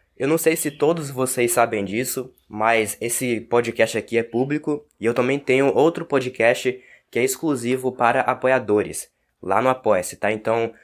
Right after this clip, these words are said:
eu, o último episódio do podcast exclusivo, eu falei sobre tudo que eu sei sobre legendas, né? Sobre o uso de legendas. Se você deve usar legendas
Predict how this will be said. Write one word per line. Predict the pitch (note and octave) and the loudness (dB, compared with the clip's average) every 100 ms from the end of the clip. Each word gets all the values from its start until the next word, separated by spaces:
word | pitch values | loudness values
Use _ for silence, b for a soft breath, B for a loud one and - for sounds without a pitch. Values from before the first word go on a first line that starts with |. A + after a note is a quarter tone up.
| b b _ - | b b _ -2
eu, | A2+ A#2+ | 2 2
o | A#2+ | 2
último | B2+ C#3+ D3 | 0 0 -2
episódio | C3+ A2+ A#2+ A2 G2 - | 0 2 2 2 -4 -6
do | - - A2 | -20 -6 -6
podcast | G#2+ A2+ A2 G#2 G#2 - | 0 0 2 2 2 0
exclusivo, | G#2 - A2+ G#2 A#2 C3+ C#3 - _ A2 | -8 -4 -6 -2 -2 -2 -2 -6 _ -6
eu | |
falei | A2+ A#2+ A#2 B2 | 0 2 2 0
sobre | - A2+ A#2 B2 A#2 A2 E2+ - _ _ - | 0 -2 0 0 2 0 -2 -8 _ _ -4
tudo | E3+ | -2
que | - | 2
eu | D3 | 2
sei | - B2+ | 2 -2
sobre | B2+ B2 B2 | 0 0 2
legendas, | A#2 G#2 G#2 F2+ F2 | 2 2 0 -2 -4
né? | F#2+ | -4
Sobre | A2 A2+ A#2 | -4 0 0
o | A2+ | 0
uso | C3 B2+ | -2 -2
de | A2+ | 0
legendas. | A#2+ A2+ G2+ F#2+ D#2 - b b b | 2 2 0 -2 -2 -6 b b b
Se | - G#2+ | -12 -10
você | A2+ A2+ | -8 0
deve | A#2 A#2+ B2+ A#2+ | 2 2 2 0
usar | A#2 A2+ G#2+ | 0 2 2
legendas | A#2+ G#2 G#2+ B2 B2+ | 2 0 0 2 0